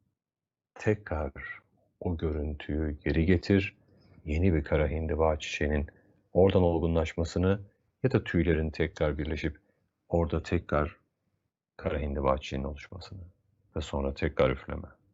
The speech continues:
Defalarca. Kara hindiba çiçeğinin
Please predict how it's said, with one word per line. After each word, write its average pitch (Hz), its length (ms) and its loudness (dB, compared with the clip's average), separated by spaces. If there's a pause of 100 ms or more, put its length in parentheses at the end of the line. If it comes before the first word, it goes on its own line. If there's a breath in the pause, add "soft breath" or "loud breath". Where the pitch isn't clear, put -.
(1600)
Defalarca. 78 760 0 (1400 soft breath)
Kara 92 220 2
hindiba 85 460 2
çiçeğinin 80 560 -2